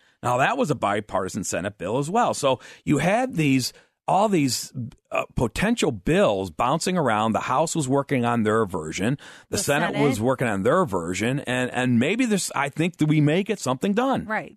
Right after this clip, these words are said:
Speaker 2: But I don't think it's gonna be a all one-size-fits-all easy solution.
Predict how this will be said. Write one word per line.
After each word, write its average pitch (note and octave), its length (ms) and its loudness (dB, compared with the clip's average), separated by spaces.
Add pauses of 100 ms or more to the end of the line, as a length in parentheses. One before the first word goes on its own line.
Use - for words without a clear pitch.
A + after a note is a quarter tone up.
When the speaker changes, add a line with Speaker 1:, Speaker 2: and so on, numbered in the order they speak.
Speaker 2:
But A#3+ 140 -4
I G#3+ 140 0
don't B3+ 280 -2
think B3 220 -2
it's A#3 140 -8
gonna G3+ 200 -6
be F3 200 -6
a D#3 260 -6
all D#3 480 -8 (520)
one-size-fits-all F3 1080 -6
easy F3 280 -10
solution. D#3 640 -14